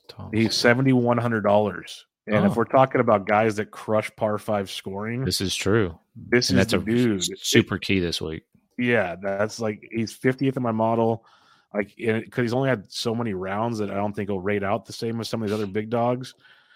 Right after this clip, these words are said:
Speaker 2: Like, in par five scoring, according to this model, at least in, for five fifty to six hundreds, maybe he had shorter par fives. Who knows? He's sixty-eight, so it doesn't stand out. But we saw what he did that week at the Amex.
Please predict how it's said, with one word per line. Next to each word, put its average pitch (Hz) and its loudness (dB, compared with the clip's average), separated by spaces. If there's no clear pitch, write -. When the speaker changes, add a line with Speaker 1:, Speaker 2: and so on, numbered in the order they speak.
Speaker 2:
Like, 101 -4
in 104 -2
par 120 4
five 110 2
scoring, 113 -2
according 101 -4
to 92 -6
this 98 -6
model, 127 -4
at 113 -2
least 110 0
in, 98 -8
for 110 -2
five 113 0
fifty 101 -6
to 92 -14
six - -10
hundreds, 87 -12
maybe 92 -12
he 104 -8
had 87 -10
shorter 95 -8
par 85 -12
fives. 87 -14
Who 98 -10
knows? 95 -10
He's 104 -10
sixty-eight, 104 -4
so - -20
it 101 -10
doesn't 107 -6
stand 107 -4
out. 113 0
But - -14
we 131 0
saw 139 0
what 127 2
he 113 -2
did 107 -6
that 101 -2
week 98 -6
at 87 -16
the 92 -14
Amex. - -16